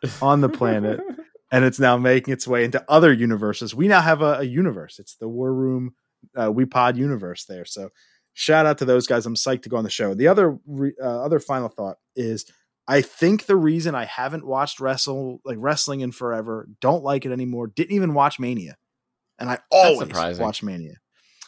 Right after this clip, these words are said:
Speaker 1: is social media is killing wrestling for me. It's killed it. Um, from W W E and A E W posting spoilers of who won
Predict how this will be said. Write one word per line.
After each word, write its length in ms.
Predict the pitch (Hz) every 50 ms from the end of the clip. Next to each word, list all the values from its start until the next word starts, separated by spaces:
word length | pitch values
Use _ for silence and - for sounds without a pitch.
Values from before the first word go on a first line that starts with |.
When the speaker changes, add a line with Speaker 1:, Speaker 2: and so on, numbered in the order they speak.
| _ _ _ _ _ -
Speaker 1:
is 380 | 139 139 139 135 123 - - -
social 440 | - - - 175 208 208 - 208
media 260 | 180 170 165 147 127 107
is 140 | 95 -
killing 400 | - - - 135 131 120 110 104
wrestling 320 | 98 92 - - - - -
for 140 | - _ _
me. 100 | _ _ _ _
It's 120 | - - -
killed 400 | - - - - 180 156 117 104
it. 100 | 95 _ _ _ _ _ _ _ _ _ _ _ _ -
Um, 400 | - 127 120 117 110 104 95 - _ _ _ _
from 220 | - - 139 131 120 107
W 260 | - 156 180 220 226
W 300 | 202 202 190 196 185 175
E 180 | 175 175 175 123
and 140 | 131 143
A 80 | 143 151 165
E 60 | 175
W 360 | 160 143 151 147 147 156 151 139
posting 420 | - - 160 175 - - 190 175
spoilers 560 | - - - - 170 185 190 185 190 190 170
of 140 | 170 139 -
who 120 | - 202
won 380 | 202 170 156 156 160 160 160